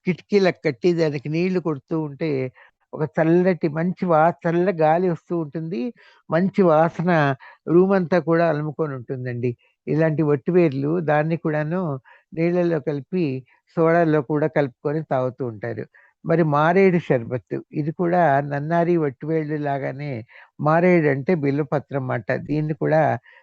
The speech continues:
షర్బత్తుగా చేసుకొని తాగుతూ ఉంటారట. బిల్వ పండుతో చేసిన రసం అన్నమాట. ఇది పైల్స్ ఉన్న వాళ్ళకి చాలా బాగా పనిచేస్తుంది, వేడి బాగా తగ్గిస్తుంది,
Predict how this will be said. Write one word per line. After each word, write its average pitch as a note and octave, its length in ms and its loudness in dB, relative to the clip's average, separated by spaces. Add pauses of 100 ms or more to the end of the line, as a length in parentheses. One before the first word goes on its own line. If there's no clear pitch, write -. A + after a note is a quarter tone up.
(120)
షర్బత్తుగా D#3 600 -2
చేసుకొని C3 500 -8
తాగుతూ C3 400 -2
ఉంటారట. A#2+ 460 -6 (540)
బిల్వ F#3+ 320 4
పండుతో G3+ 500 0
చేసిన D#3+ 440 -2
రసం C#3+ 340 -2
అన్నమాట. A#2 460 -6 (420)
ఇది D#3+ 260 2
పైల్స్ E3+ 480 2
ఉన్న D#3+ 280 0
వాళ్ళకి C#3+ 400 0 (180)
చాలా D3 300 -2
బాగా D3 340 0
పనిచేస్తుంది, B2+ 920 -6
వేడి D3 380 0
బాగా C#3 320 0
తగ్గిస్తుంది, B2 760 -8